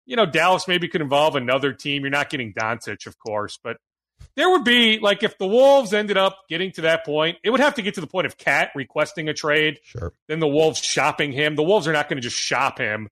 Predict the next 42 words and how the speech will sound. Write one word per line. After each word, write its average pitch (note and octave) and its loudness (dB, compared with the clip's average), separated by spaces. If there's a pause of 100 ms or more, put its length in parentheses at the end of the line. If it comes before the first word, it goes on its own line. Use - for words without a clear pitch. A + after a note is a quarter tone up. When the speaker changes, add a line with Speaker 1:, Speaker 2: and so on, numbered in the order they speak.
(300)
Speaker 1:
It D#3 -8
would D#3+ 2
have F#3 2
to C#3+ -8
be C#3 -2
Cat, D#3+ 0 (180)
you C#3 -8
know, B2+ -4
requesting B2 -4
out. A2+ 0
But C3+ -2 (280)
if F3 0
it A3+ 4
ever C#4+ 2
came F3 -2
to G#3+ -2
that, A3 2
my E3+ 2
point G#3 0
is, G3 0
Judd, G#3 2 (560)
I F3 -2
think G#3+ 0
a E3 2
lot D#3 2
of D#3+ -4
teams D#3+ -4
would A#2 -12
come B2 -6
calling. A2+ -2
Like, A2+ -6
there E3+ 2
would G#3 2
be, E3+ 2 (180)
even G#3 0
though G#3+ 6
he's F3+ 2
only G3 2
made G3 2
one F3+ 2
All-Star F3+ 2
team, F#3+ -2